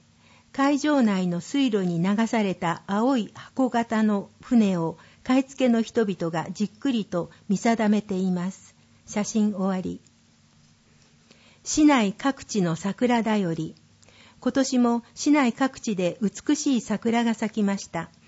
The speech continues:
小千谷の春を彩った桜を紹介します。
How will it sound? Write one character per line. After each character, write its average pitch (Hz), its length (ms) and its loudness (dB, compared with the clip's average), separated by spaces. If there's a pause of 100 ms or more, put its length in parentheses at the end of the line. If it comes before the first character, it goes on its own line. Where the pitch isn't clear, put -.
(460)
小 302 160 4
千 277 140 0
谷 214 140 2
の 190 120 0
春 285 380 0
を 185 120 -2
彩 240 400 0
っ 262 60 -2
た 196 320 -8
桜 240 520 -2
を 226 60 -2
紹 220 280 -2
介 214 220 -4
し - 140 -8
ま 196 180 -4
す。 - 200 -20